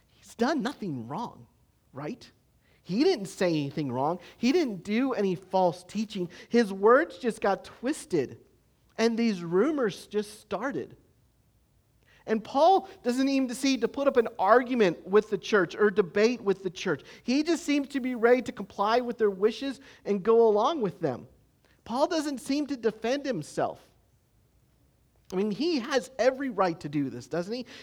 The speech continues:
He has every right to try to justify himself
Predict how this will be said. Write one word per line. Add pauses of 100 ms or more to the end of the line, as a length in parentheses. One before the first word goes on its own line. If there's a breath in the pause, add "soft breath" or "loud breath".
He
has
every
right (180 loud breath)
to
try
to
justify
himself